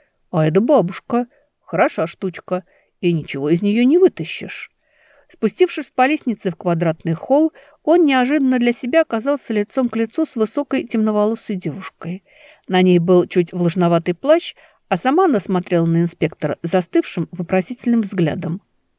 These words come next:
«Я только что вошла», сказала она,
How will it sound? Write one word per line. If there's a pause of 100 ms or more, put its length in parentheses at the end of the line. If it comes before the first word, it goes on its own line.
(240)
«Я
только
что
вошла», (320)
сказала
она,